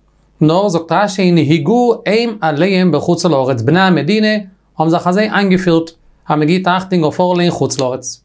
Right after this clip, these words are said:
ולא אמר רבי יוחנן, ניין, זיי דאורייסה. הלכה מיינט הלכה למשה מסיני. אמר ליה עולא לרב יהודה, בשלמא לדידי. דאמינא הלכה למשה מסיני.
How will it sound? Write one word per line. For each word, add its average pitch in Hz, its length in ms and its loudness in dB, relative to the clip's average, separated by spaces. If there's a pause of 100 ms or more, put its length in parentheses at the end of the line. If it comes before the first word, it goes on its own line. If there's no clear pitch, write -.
(720)
ולא 156 300 2
אמר 143 180 0
רבי 113 140 -2
יוחנן, 175 460 0 (140)
ניין, 143 360 -2
זיי 120 180 -2
דאורייסה. 127 520 0 (180)
הלכה 156 420 0
מיינט 180 240 0
הלכה 165 400 0 (180)
למשה 147 460 0
מסיני. 104 440 -4 (840)
אמר 247 240 4
ליה 165 200 2
עולא 185 220 2
לרב 131 300 0
יהודה, 117 300 0 (640)
בשלמא 151 560 0
לדידי. 147 580 0 (560)
דאמינא 151 380 2
הלכה 147 320 -2
למשה 147 340 0
מסיני. 143 720 0